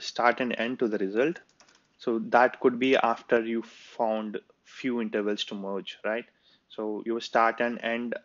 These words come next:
uh, are from a different intervals. So now you have to assign start and end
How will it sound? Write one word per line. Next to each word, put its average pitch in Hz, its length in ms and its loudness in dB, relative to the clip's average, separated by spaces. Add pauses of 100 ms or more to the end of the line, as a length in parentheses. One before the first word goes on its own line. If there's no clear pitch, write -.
uh, 110 260 -2
are 113 140 2
from 110 240 -6
a 104 40 -4
different 104 360 -6
intervals. 101 560 -6 (440)
So - 160 -8
now 110 320 -2
you 113 280 -2 (340)
have 113 200 -6
to 123 240 0 (1040)
assign 127 360 0
start 107 360 0
and 110 180 -4
end 123 320 -6